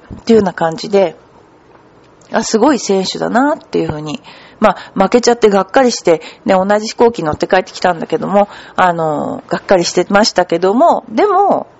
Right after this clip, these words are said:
まあ、時期が来れば、もう本当に勝てる。もうそういう、ドンとしたゴルフを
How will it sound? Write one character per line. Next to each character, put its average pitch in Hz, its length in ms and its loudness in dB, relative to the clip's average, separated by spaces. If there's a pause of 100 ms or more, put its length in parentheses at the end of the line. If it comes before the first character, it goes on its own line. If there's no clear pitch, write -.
(120)
ま 277 180 4
あ、 - 120 -2 (280)
時 226 160 -2
期 330 120 2
が 190 120 4
来 - 140 -2
れ 170 120 2
ば、 190 340 0 (120)
も 202 220 4
う - 20 -4
本 247 200 2
当 247 140 4
に 240 260 2 (1200)
勝 233 180 -2
て 185 160 2
る。 - 160 -10 (140)
も 170 380 2
う 147 40 -6
そ 202 220 4
う 196 80 0
い 180 360 2
う、 - 80 -6 (520)
ド 214 320 4
ン 247 80 2
と 233 220 2
し - 120 -4
た 214 140 2
ゴ 202 140 4
ル 165 120 -2
フ 147 200 -2
を 175 240 4